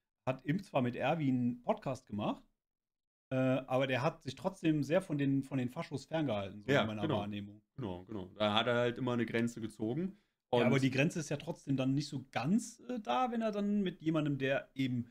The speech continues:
Speaker 1: in
Speaker 2: Ja,
Speaker 1: dieser
Speaker 2: genau.
Speaker 1: Bubble auf cool mit denen abchillt, mit
Speaker 2: Ja.
Speaker 1: denen zusammen einen Podcast
Speaker 2: Ja,
Speaker 1: macht, ne?
Speaker 2: aber das ist halt genauso etwas, was ich auch irgendwo nachvollziehen kann, weil die Idee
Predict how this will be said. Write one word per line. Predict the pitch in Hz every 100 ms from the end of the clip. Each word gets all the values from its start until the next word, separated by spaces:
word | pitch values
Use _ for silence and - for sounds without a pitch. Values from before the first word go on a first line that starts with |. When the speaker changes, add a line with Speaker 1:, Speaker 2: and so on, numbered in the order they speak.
| _ _ _ _ -
Speaker 1:
in |
Speaker 2:
Ja, | -
Speaker 1:
dieser | 139
Speaker 2:
genau. | 120 139
Speaker 1:
Bubble | 151
auf | 120 - -
cool | 151 135
mit | 131 -
denen | 113
abchillt, | 113 185 - - 120 175
mit | 127
Speaker 2:
Ja. | 123
Speaker 1:
denen | 123
zusammen | 123 127 123
einen | 127
Podcast | 143 143 98 -
Speaker 2:
Ja, | 139
Speaker 1:
macht, | 139 -
ne? | -
Speaker 2:
aber | 147
das | 143 160
ist | 175
halt | 160
genauso | - 135 151 175 170
etwas, | 147 156 -
was | 131
ich | 143 -
auch | 135
irgendwo | 143 156 160 127
nachvollziehen | 113 120 156 175 160 - 160
kann, | 160 151
weil | 117 139
die | 147 123
Idee | 110 107 123 208 247